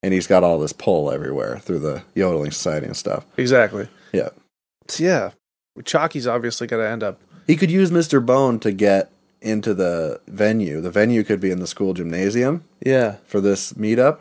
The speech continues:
Speaker 2: But it would have to be everyone in town, so I was thinking it could be at, at, like, a park or something like that.
Speaker 1: Oh, you're thinking outdoors.
Speaker 2: Yeah, yeah, yeah.
Speaker 1: Okay,
Speaker 2: And he
Speaker 1: okay.
Speaker 2: doses everyone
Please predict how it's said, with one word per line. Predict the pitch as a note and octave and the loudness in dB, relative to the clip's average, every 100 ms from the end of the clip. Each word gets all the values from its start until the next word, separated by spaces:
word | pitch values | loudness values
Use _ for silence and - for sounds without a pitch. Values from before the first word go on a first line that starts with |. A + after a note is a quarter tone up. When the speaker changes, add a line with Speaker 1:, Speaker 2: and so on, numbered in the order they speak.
| - | 0
Speaker 2:
But | F#3 | 2
it | |
would | F3+ | 4
have | F#3+ F#3 | 2 2
to | |
be | F3 D#3 | 2 4
everyone | D#3 D#3+ D3+ | 4 4 2
in | B2+ | 0
town, | A#2+ D3 B2 | 0 0 0
so | G#2+ B2 | 2 0
I | |
was | B2+ | 2
thinking | D3+ B2 | 0 0
it | A2+ | -2
could | A#2 | -2
be | A#2+ A#2 | 0 2
at, | A2 A2 - | 2 0 0
at, | - A2+ | -2 -2
like, | A2 A2 | -2 -4
a | G2 | -6
park | - A2+ A2+ | -2 -2 -2
or | G#2 | -8
something | - G#2 G2+ | -10 -8 -6
like | G2+ G#2 | -6 -6
that. | - - - _ _ _ _ - | -2 -2 -2 _ _ _ _ 0
Speaker 1:
Oh, | A#2+ B2+ | 4 4
you're | G#2+ A2 | 4 2
thinking | A#2 G2+ | 0 0
outdoors. | F#2 G2 F#2+ E2+ D#2 D#2+ - | 0 -2 -2 -4 -4 -8 -6
Speaker 2:
Yeah, | C#3 D#3+ C#3+ | 2 2 2
yeah, | A#2+ B2 | 2 2
yeah. | B2 | 2
Speaker 1:
Okay, | G#2 E2 E2 | 0 -4 -4
Speaker 2:
And | B2+ | -2
he | C3 | 0
Speaker 1:
okay. | C#3+ | 2
Speaker 2:
doses | C#3 C3+ B2 | 2 2 2
everyone | B2+ B2 B2 A#2 A#2 A2 | 2 2 0 -2 -4 -8